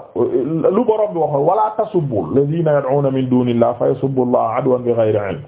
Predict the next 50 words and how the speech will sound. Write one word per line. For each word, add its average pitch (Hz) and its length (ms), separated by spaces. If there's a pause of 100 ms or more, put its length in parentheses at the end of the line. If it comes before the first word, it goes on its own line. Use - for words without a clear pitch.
(260)
Waaw, - 240
nee 220 280
woon 226 260
na 190 60
booy 185 280
gëm 180 200
yàlla 156 280
yi 143 100
bu 139 140
leen 156 220
di 135 60
wax, 143 180 (920)
bu 120 140
leen 143 220
di 135 120
ŋaññi 135 380 (840)
li 135 180
nga 190 140
xam 170 180
ne 143 80
moom 143 240
la 143 60
yéeféer 143 440
yi 117 100
di 117 120
jaamu. 90 260 (840)
Même 226 280
bu 254 100
dee 220 200
ne 170 120 (880)
ŋaññi 226 320
leen 185 200
ak 185 180
jaamu 196 260
yàlla 170 260
bu 170 120
mag 160 180
la, 147 100
waaye 151 260
borom 160 280
bi 160 80
tere 156 220
ñu 170 100
ko 175 100
lu 190 100
tax, 285 140 (100)
parce - 220 (120)
que 214 80 (520)
saddu 165 320
zari'a, 196 280